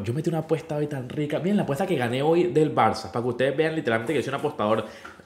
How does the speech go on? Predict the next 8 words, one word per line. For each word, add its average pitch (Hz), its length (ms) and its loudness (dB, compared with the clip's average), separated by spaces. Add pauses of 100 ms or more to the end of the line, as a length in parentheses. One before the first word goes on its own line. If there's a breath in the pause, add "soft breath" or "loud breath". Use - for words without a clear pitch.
(120)
bro, 120 320 2
nato. 117 500 2
Miren 151 220 0
esto, 107 160 -4
miren 127 180 -2
esto. - 320 -6 (460 loud breath)
Le 135 160 2
metí 135 640 0